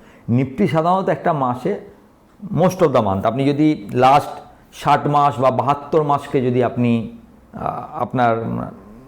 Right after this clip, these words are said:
আপনি যদি সেটা নিয়ে একটা ছোটোখাটো সমীক্ষা করেন, যে আমি একটা সমীক্ষা করছি ষাট মাস বা বাহাত্তর মাস,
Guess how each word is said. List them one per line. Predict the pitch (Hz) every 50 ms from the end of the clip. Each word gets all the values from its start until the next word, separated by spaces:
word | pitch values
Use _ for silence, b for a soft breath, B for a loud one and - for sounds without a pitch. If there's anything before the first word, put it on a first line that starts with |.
| 156 170 151 - - -
আপনি | - 139 120 110 127 123
যদি | 123 113 120 117
সেটা | 120 - 120 - 127 127
নিয়ে | 127 127 127
একটা | 123 120 123 - 120 117 113 107 - B B B B B B B -
ছোটোখাটো | - 131 113 131 - 135 120 131
সমীক্ষা | 120 - 131 127 139 - - - - 131
করেন, | 98 98 95 92 104 127 - - - - - - -
যে | - 135
আমি | 135 135 131
একটা | 127 123 117 - 127
সমীক্ষা | - - 123 123 123 123 123
করছি | 113 113 113 110 117 113
ষাট | - 107 104 101
মাস | 113 117 113 98
বা | 104 104
বাহাত্তর | 104 104 95 95 92 - - 104
মাস, | 98 95 101 120